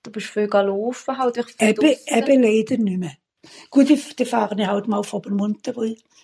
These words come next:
Speaker 2: und dann laufe ich dort, weisst, also ich, ich muss Opsi laufen.
Speaker 1: Mhm.
Speaker 2: Hier muss halt an allen Orten Opsi
Speaker 1: Mhm.
Speaker 2: sein.
Speaker 1: Mhm.
Speaker 2: Und das mache ich nicht mehr.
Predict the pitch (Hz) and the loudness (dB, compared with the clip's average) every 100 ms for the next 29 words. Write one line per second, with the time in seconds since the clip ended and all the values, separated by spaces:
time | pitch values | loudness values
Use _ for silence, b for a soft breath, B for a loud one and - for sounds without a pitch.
0 | b b - 208 202 220 262 208 185 - | b b -2 2 2 0 -4 -6 -6 -6
1 | 180 180 180 165 - 180 180 202 220 214 | -4 -4 -6 -8 -8 -4 -2 0 0 0
2 | 190 196 214 - 185 - - 208 165 147 | 0 0 0 -2 -6 -4 -2 -2 -2 -4
3 | 220 226 214 220 247 254 233 - 190 185 | -4 -2 -2 0 4 6 4 2 0 0
4 | 180 202 202 185 196 185 170 175 190 180 | -2 0 -2 -4 -6 -10 -8 -6 -4 -4
5 | 165 196 214 - _ - 190 185 185 214 | -4 -4 -6 -8 _ -10 -6 -4 0 0
6 | 233 202 175 170 190 214 | 2 2 2 0 0 -2